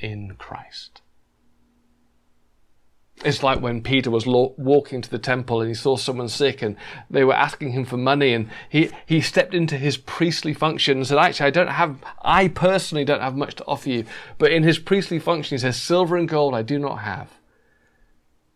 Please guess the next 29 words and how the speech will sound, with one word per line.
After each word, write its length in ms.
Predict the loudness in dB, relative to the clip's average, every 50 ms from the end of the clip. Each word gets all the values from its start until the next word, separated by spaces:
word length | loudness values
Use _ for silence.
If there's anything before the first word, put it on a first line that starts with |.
| _ _ _ _ _
but 100 | -6 -4
what 120 | -2 0 0
I 80 | 0
do 380 | -2 -4 -2 2 4 4 4 4
have 180 | 0 -2 -2 -2
I 100 | -4 -6
give 240 | -6 -8 -8 -8 -10
to 160 | -12 -12 -12
you. 80 | -12 -12
Now 160 | -12 -12 -14 -12
get 160 | -10 -10 -8
up 160 | -8 -10 -10
in 80 | -10 -12
the 60 | -10
name 200 | -10 -10 -10 -12
of 100 | -12 -14
Jesus 380 | -14 -16 -16 -16 -16 -18 -18 -18
and 140 | -18 -20 -20
walk." 420 | -20 -20 -20 -20 _ _ _ -20 _ _ _ _ _ _ _ _ _ _ _ _ _ _ _ _ _ _ _ _ _ _ _ _ _ _ _ _ _ _ _ _ _ _ _ _ _ _ _ _ _ _ _ _ _ _ _ _ _ _
See, 180 | -10 -4 -2 -2
it's 120 | -2 -2
the 100 | -4 -6 -6
gospel 480 | -2 0 0 0 0 -2 -4 -2 0 0
that 180 | 0 -2 -2
brings 280 | -2 -2 -2 -2 -4 -6
us 160 | -6 -6 -6
into 320 | -4 -4 -4 -6 -6 -6 -8
this 160 | -6 -8 -8
priestly 680 | -10 -10 -8 -8 -6 -6 -8 -8 -8 -8 -10 -10 -14